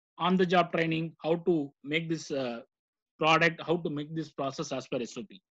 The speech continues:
"Sir, in my company, everybody have the enough skill. We have the S O P, the people aware about that S O P,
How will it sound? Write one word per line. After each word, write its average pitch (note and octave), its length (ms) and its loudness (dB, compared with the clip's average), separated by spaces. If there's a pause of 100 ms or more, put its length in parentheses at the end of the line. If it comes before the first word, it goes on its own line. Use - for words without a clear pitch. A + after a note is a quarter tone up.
(460)
"Sir, G#3 220 4
in G#3 160 4
my F#3 140 4
company, G3 500 2
everybody G#3 420 6
have F#3+ 220 2
the G3+ 80 4
enough F#3+ 260 2
skill. F#3+ 300 2 (840)
We D#3 140 2
have F3+ 200 6
the G#3 100 8
S F3+ 160 2
O G#3 100 6
P, A3+ 340 0 (580)
the D3+ 100 -2
people F#3+ 360 4
aware F#3+ 260 6
about F#3+ 280 4
that F#3 180 4
S E3+ 260 2
O G3 80 6
P, A#3 340 0